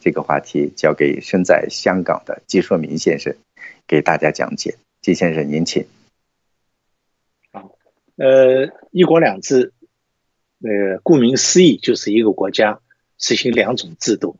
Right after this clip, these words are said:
Speaker 2: 这个是中华人民共和国第二代领导人，习-，呃，邓小平在上个世纪八十年代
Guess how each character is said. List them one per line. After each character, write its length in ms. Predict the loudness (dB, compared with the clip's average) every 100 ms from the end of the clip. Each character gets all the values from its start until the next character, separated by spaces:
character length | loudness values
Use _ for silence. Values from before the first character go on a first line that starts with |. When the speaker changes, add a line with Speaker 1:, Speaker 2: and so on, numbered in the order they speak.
| -20 -20 _ _
Speaker 2:
这 140 | 0 2
个 60 |
是 200 | 2 0
中 200 | 2 2
华 80 | 4
人 100 | 4
民 120 | 2 2
共 160 | 2
和 160 | 2 2
国 200 | 2 0
第 220 | 4 4
二 120 | 6
代 140 | 4 0
领 180 | -2
导 160 | -6 -6
人， 220 | -10 -18 -20 _ _ _ _
习-， 260 | -6 -6 -6 _
呃， 300 | -4 -2 -2
邓 220 | 2 4 4
小 200 | 2 -4
平 340 | -8 -12 -14 -16 _ _ _
在 320 | 0 2 2 0 _ _ _
上 320 | -6 -4 -2
个 140 | -2 -2
世 260 | 0 0
纪 160 | 0 -4
八 320 | 0 2 2
十 160 | 0 -4
年 240 | -8 -6
代 240 | -4 -4